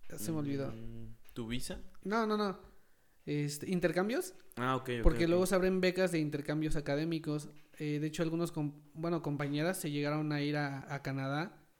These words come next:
Speaker 1: en, en, en, en el curso de nuestra generación. Se llegaron a ir a Colombia. Eh, y pues una beca,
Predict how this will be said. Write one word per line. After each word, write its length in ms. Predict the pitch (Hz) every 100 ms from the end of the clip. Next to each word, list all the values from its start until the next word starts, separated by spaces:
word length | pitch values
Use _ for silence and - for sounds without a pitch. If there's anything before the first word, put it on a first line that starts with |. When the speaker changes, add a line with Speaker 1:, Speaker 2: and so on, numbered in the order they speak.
| _ _ _ _ _ _
Speaker 1:
en, 1160 | 160 147 143 143 143 143 143 139 139 135 135 127 -
en, 120 | 143
en, 160 | 139
en 180 | 135 135
el 280 | 135 131 135
curso 340 | - 147 165
de 100 | 151
nuestra 260 | 139 131 135
generación. 680 | 151 139 139 139 175 220 247 - - - _ _
Se 160 | - 156
llegaron 380 | 156 165 170
a 40 | 165
ir 120 | 165
a 80 | 156
Colombia. 840 | 147 160 196 226 226 226 233 233 - - - - _ _ _ - -
Eh, 840 | 160 151 147 143 143 143 143 139 135 135 - - _ - - -
y 140 | 175
pues 260 | - 180 185
una 200 | 214 254
beca, 260 | 240 240